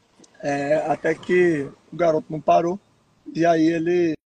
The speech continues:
chamou o menino pra dar um abraço mais apertado. E aí depois a direção da escola me chamou, né? Todos os níveis.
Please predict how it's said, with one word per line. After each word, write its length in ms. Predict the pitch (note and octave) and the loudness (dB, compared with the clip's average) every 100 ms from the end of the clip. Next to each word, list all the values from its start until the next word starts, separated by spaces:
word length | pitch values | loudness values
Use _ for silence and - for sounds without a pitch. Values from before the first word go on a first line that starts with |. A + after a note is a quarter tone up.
| _ _ - - _ | _ _ -18 -18 _
chamou 440 | - - D#3+ D#3 D#3 | -20 -4 -2 -2 -4
o 40 | |
menino 260 | D3+ D3+ D3 | -6 -10 -4
pra 160 | D#3 | -2
dar 140 | D3+ D#3+ | 0 2
um 80 | D#3+ | 2
abraço 400 | D3 D#3 C#3+ D3+ | 2 0 -2 -6
mais 160 | D3 | -4
apertado. 640 | D3+ F3+ F3+ - D#3+ - - _ _ _ _ _ | -6 -6 -8 -4 -2 -2 -6 _ _ _ _ _
E 220 | D#3+ D3+ | 2 4
aí 160 | E3 D#3+ | 4 2
depois 300 | D#3+ - D#3 - _ _ _ _ D3+ | -2 -4 -8 -8 _ _ _ _ -4
a 140 | D#3+ | -4
direção 420 | D3+ E3 D3+ D3+ | -2 -4 -4 -4
da 80 | D#3+ | -6
escola 400 | D#3 - D3+ D#3 | -6 -2 0 0
me 120 | D#3 | -4
chamou, 400 | - - E3 C#3+ | -8 -8 -6 -8
né? 180 | C#3 C#3+ C#3+ C#3 C#3+ D3 D3 _ _ _ _ - | -8 -10 -12 -14 -14 -16 -18 _ _ _ _ -10
Todos 200 | F3 F3 | -6 -4
os 60 | D#3 | -4
níveis. 640 | D3 C#3 C3 - - | -4 -4 -10 -14 -20